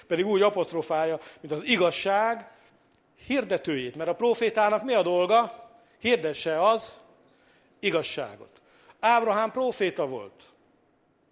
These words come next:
Izsák és Jákobot profétának mondja a Biblia. Azt mondja, fejedelmeket, királyokat dorgált meg értük az Isten, hogy az én profétáimnak ártani ne merjetek. Az egyiptomi fáraót, Gérár királyát,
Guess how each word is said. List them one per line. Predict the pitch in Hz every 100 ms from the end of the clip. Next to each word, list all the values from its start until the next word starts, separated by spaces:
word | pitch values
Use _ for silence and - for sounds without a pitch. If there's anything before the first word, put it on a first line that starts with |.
| _ _ _ _ _ _
Izsák | 247 208 208 -
és | 180 240
Jákobot | 233 202 202 180 185
profétának | 269 254 233 202 196 175 156
mondja | 170 165 165
a |
Biblia. | 175 165 151 123 - - _ _ _ _ _
Azt | -
mondja, | 190 214
fejedelmeket, | 294 254 202 185 180 175 202
királyokat | 196 294 214 175 170 180
dorgált | 170 220 175 165 160
meg | 170 180
értük | 202 190 165
az | 156 151
Isten, | 185 - 196
hogy | 185
az | 165 220
én | 202 190 170
profétáimnak | 196 196 185 175 170 175 175 180 175
ártani | 185 160 160 156
ne | 180
merjetek. | 196 233 135 120 - - - _ _ _ _ _ _ _ _ _ _ _ _ _ _ _ -
Az | 165
egyiptomi | 240 226 - 165
fáraót, | 156 156 135 117 107 92 - _ _ _ _
Gérár | 160 254 233 208 -
királyát, | 185 151 127 113 95